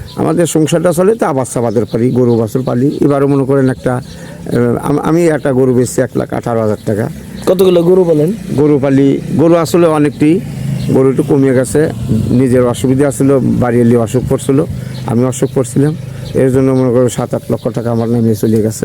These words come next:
Speaker 1: ঢাকা ইয়া-, মেডিকেলে, ঢাকা মেডিকেলে, মুগদা হাসপাতালে এক মাস আঠারো দিন আসলাম আমার পরিবার নিয়ে।
Speaker 2: আর জমি বুনছেন কত বিঘা?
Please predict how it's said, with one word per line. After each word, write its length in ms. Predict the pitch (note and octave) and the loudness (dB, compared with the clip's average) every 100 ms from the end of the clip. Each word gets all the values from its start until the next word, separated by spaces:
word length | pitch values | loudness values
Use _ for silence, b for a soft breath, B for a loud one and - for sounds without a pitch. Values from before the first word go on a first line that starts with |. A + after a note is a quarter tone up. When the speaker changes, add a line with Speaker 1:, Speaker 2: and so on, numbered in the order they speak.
| - | -2
Speaker 1:
ঢাকা 280 | A#2+ B2 B2+ | -2 0 2
ইয়া-, 240 | A#2+ - | 0 0
মেডিকেলে, 640 | - A2 A2 A#2+ B2+ B2 B2+ B B B B - | 0 2 2 0 0 0 0 B B B B -4
ঢাকা 240 | A#2 - | -2 0
মেডিকেলে, 580 | B2 A#2 A2 B2 C3 C3 | 2 2 2 2 2 2
মুগদা 340 | B2 B2 B2 | 2 0 0
হাসপাতালে 600 | B2 B2 - B2 A#2+ A#2 A#2+ | 0 -4 -4 -4 0 0 0
এক 220 | - A#2+ C3+ | 0 -4 -4
মাস 180 | A#2+ | -4
আঠারো 300 | G2+ - C#3 | -4 -4 -2
দিন 180 | A2+ A2 | 0 0
আসলাম 300 | G#2+ G2 G2+ - - - - - G#2 - | 0 -2 -4 -4 -10 -14 -14 -10 -8 -4
আমার 180 | A2 A2 | -2 0
পরিবার 300 | B2 A2 G#2 | 0 2 2
নিয়ে। 140 | G2+ G2 | 0 -2
Speaker 2:
আর 140 | C3+ | 0
জমি 220 | C3 F3+ | 2 4
বুনছেন 280 | F3+ D#3 C#3+ | 4 2 2
কত 140 | D3 C#3+ | 0 0
বিঘা? 280 | A#2+ G#2 | 0 0